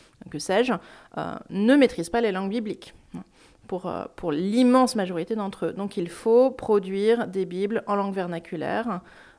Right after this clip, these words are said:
pour que Monsieur Tout-le-Monde ou Madame Tout-le-Monde puisse, euh,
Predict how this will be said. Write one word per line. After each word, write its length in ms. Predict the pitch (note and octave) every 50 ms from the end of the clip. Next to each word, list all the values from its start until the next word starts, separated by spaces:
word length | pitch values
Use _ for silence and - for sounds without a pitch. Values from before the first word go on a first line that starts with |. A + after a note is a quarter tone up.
| _ -
pour 160 | - B3 A#3+
que 80 | - C#4+
Monsieur 320 | B3 A3 G3+ G3 - G3+
Tout-le-Monde 400 | F#3+ - G3 F3+ F3+ F#3+ A3 A#3+
ou 60 | B3
Madame 340 | A#3 G3 F3 D#3+ E3+ F3 F#3
Tout-le-Monde 680 | F3 - E3 D#3+ D#3 D#3+ E3 F#3+ A3+ B3 B3 G#3+ F3 -
puisse, 400 | - - - F#3 G#3 - - -
euh, 220 | E3+ D3+ C#3+ D#3